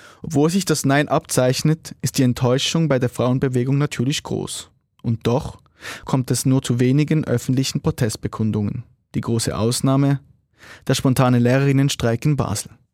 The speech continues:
Entsprechend führt der Streik für Aufsehen. National und international berichtet die Presse, die Lehrerinnen landen gar auf der Titelseite der New York Times. Im Inland reichen die Reaktionen von totaler Ablehnung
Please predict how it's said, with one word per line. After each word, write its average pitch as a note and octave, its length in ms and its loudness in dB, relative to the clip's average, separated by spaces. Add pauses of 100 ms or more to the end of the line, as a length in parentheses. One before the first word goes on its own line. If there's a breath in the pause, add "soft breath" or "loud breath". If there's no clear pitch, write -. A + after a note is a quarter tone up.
(420 soft breath)
Entsprechend C3 540 2
führt - 180 2
der E3+ 60 2
Streik B2 280 2
für - 160 2
Aufsehen. - 560 -2 (320)
National C#3 540 2
und C3 120 0
international C3+ 760 2
berichtet B2+ 420 -2
die C#3 60 -8
Presse, C#3+ 580 -2 (220)
die C3 80 -2
Lehrerinnen C#3 600 2 (280 loud breath)
landen C3+ 260 0
gar B2 140 2
auf A2 80 -2
der - 140 -2
Titelseite C3 580 -2
der C#3+ 140 0
New A#2+ 100 0
York A2+ 260 -2
Times. - 460 -6 (560 soft breath)
Im C#3 160 -2
Inland D#3 640 0 (140)
reichen C3 280 2
die B2 80 2
Reaktionen B2+ 640 2
von B2 160 0
totaler B2+ 460 0
Ablehnung C3 640 2